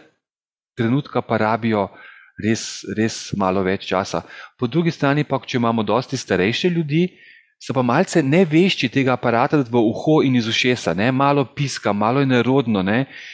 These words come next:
in jim je težko se s tem ukvarjati, ne, in potem enostavno obupajo in se zasedejo in se izločijo, ne, žal,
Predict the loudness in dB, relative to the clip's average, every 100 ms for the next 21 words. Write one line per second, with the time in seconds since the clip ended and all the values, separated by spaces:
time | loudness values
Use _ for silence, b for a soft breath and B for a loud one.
0 | B -2 2 2 0 -2 -2 2 2 2
1 | -4 -2 0 0 -2 -2 0 2 2 0
2 | 0 2 2 0 -2 B B B B -10
3 | -2 0 2 0 0 0 0 0 -2 -2
4 | -2 -2 0 2 2 0 0 0 2 0
5 | -2 -4 -10 B B _ _ _ -4 -4
6 | -2 -6 0 0 2 2 2 0 -2 -2
7 | -2 -2 -4 -8 -18 _ _ -4 -2 -2
8 | -4 -2 -2 0 -2 -4 -4 -4 -6 -2
9 | 0 0